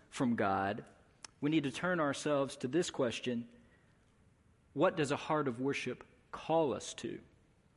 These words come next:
So this brings us to the first truth of a heart of worship. A heart of worship calls us to live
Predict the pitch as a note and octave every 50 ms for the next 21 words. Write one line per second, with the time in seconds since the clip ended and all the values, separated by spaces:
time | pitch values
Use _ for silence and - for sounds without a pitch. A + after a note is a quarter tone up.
0 | _ _ _ _ - - - - - - - - - D3 C#3+ E3 G3 F#3+ - F#3
1 | G3 G3 F#3+ F#3 D#3 D#3 D#3+ D3+ D3 - - - - D#3+ C3 C#3 - - - G3
2 | G3 F#3 - - - - - - G#3 F3 C3 A#2 A#2 A#2+ - - - - - -
3 | - _ - - - - C#3+ C3+ C3 B2 - - E3 D#3+ D#3+ D#3 D3+ C3 A#2+ C3
4 | C3 B2+ A#2 - - - - - - - - _ _ _ _ _ _ _ _ -
5 | - - - - - - A#2+ - - F3 F#3 G3+ G#3+ A3+ A#3 F#3 F#3 G3 F#3+ F3
6 | D#3+ - - - A#2+ B2+ C3+ - - - - - - _ _ _ - _ _ _
7 | - - - F3 F3+ F3+ E3 - D#3+ D3+ - - - - D3 C3+ C#3 D3+ E3 E3
8 | E3 E3 E3+ D#3+ C#3+ -